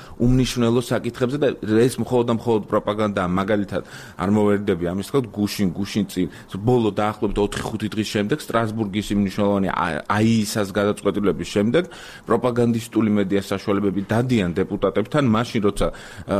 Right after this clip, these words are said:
უამრავი მნიშვნელოვანი კანონპროექტი რეგისტრირდება, მარ-, ოკუპაციის საკითხთან დაკავშირებით, ა, და დაწყებული მართლაც, ა, ყველაზე მნიშვნელოვანი საარჩევნო საკითხებით და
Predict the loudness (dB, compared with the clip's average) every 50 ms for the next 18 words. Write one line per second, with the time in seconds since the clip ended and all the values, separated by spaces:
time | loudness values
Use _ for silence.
0 | 2 2 2 2 4 4 4 4 4 4 4 4 4 4 2 2 0 0 2 2
1 | 2 2 2 2 0 0 0 0 2 0 2 2 2 2 2 2 2 2 4 2
2 | 2 0 -4 -6 -8 -6 -4 -2 -2 0 0 0 -2 -2 -4 -12 -6 -2 0 2
3 | 2 2 2 2 2 2 2 0 0 0 0 0 0 0 -2 -2 0 0 -2 -2
4 | -2 -4 -6 -4 -2 -2 0 0 0 -2 0 0 -2 -2 -2 -2 0 0 0 0
5 | -2 -4 -4 0 2 2 4 4 2 0 0 -2 -2 0 0 -2 -2 0 0 0
6 | 0 2 0 0 0 -2 -2 -2 -2 -2 0 0 0 0 0 -4 -12 -14 -8 -2
7 | -2 -2 -2 -4 -8 -20 -20 -20 -8 -2 2 4 4 4 4 2 2 2 2 0
8 | 0 0 2 2 2 0 -2 -2 -2 0 0 0 -2 -2 -2 -2 -2 -2 -2 -2
9 | -2 0 0 0 0 0 0 0 -2 -4 0 0